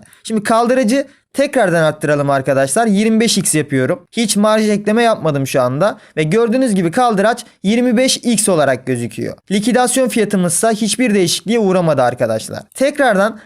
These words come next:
kaldırıcı düşürmeye çalıştığımda gördüğünüz gibi düşürmeme izin vermiyor. Peki arttırabiliyor muyuz? Bunu deneyelim hemen. Elli bir x yapıyorum ve onayladığımda kaldıracımı arttırabildiğimi görebiliyorsunuz arkadaşlar. Tekrardan arttıralım. Mesela yüz yirmi beş x yapalım.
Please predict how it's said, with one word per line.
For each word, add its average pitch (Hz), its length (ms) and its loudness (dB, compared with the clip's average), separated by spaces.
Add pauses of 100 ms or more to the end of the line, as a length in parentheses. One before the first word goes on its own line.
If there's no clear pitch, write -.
(100)
kaldırıcı 240 580 0
düşürmeye 214 440 0
çalıştığımda 240 840 0 (220)
gördüğünüz 226 500 2
gibi 190 400 0
düşürmeme 202 520 2
izin 180 300 0
vermiyor. 127 480 -2 (220)
Peki 254 300 0
arttırabiliyor 226 760 0
muyuz? 165 340 0
Bunu 208 180 0
deneyelim 180 360 0
hemen. 147 280 0 (360)
Elli 214 300 2
bir 233 80 2
x 202 220 0
yapıyorum 156 440 0
ve 143 80 0
onayladığımda 226 920 0 (160)
kaldıracımı 233 800 0 (200)
arttırabildiğimi 196 880 0
görebiliyorsunuz 170 720 0
arkadaşlar. 117 720 -4
Tekrardan 233 560 2
arttıralım. 156 500 0
Mesela 196 340 2
yüz 170 240 2
yirmi 190 180 0
beş 185 160 0
x 151 160 -4
yapalım. 143 460 -2